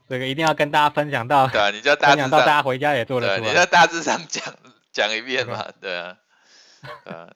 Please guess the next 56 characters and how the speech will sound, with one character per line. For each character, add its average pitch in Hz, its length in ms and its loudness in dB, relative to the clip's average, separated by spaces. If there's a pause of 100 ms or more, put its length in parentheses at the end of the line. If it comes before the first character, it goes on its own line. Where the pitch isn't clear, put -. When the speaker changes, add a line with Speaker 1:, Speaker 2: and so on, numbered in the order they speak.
(100)
Speaker 2:
难 139 200 0
度 180 160 2
很 135 200 0
高 147 100 4
啊， 147 200 10
Speaker 1:
好， - 0 -
好， 127 60 8
好。 120 60 0
Speaker 2:
怎 131 80 -2
么 143 60 4
样 175 180 6
把 123 260 8
我 123 240 2
以 131 140 -10
前 127 260 -2
研 131 160 0
究 147 480 6
了 120 120 0
半 135 320 4
年 101 240 -8
才 131 300 -8
做 123 280 -2
到 117 180 2
的 127 60 0
事 127 200 -12
情， - 240 -4 (320)
<laughs> - 320 -20
你 104 80 -12
要 113 100 0
在 131 140 0
几 101 180 -12
分 110 220 -6
钟 110 180 -4
之 101 120 -20
内 101 180 -10
讲 87 220 -12
完， - 160 -14 (420)
超 101 160 -6
难 98 240 -10
的。 - 80 -20 (400)
对。 - 140 -20 (2250)
Speaker 1:
OK， 110 280 -16 (960)
好， 110 440 -12
好， 107 240 -12 (240)
嗯， 156 420 -2 (600)
我， 175 120 2
我， 185 240 -4
我 180 80 2
还 196 140 4
是 247 400 -6
对 220 260 2
刚 202 240 -2
刚 202 100 -6
就 196 160 -8
是 190 200 -6
有， 131 280 -4